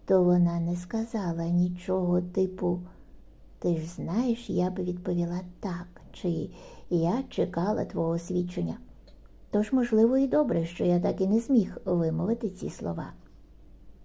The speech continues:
Знаю, і батьки Олів, і Амі з Дейном підписували її сприйняття довгострокових зобов'язань. Та я кохаю її донестями.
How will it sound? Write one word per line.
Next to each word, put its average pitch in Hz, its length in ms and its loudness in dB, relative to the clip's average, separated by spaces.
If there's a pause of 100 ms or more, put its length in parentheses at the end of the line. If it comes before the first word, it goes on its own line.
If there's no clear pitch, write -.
Знаю, 190 480 -2 (640)
і 185 180 6
батьки 175 420 4
Олів, 202 520 2
і - 160 -2
Амі 165 360 2
з 240 60 -2
Дейном 202 560 0 (1120)
підписували 214 1000 4
її 175 220 8
сприйняття 180 720 0
довгострокових 180 880 0
зобов'язань. 180 720 -2 (2000)
Та 247 60 0
я 226 380 6
кохаю 175 500 2
її 175 240 4
донестями. 175 760 0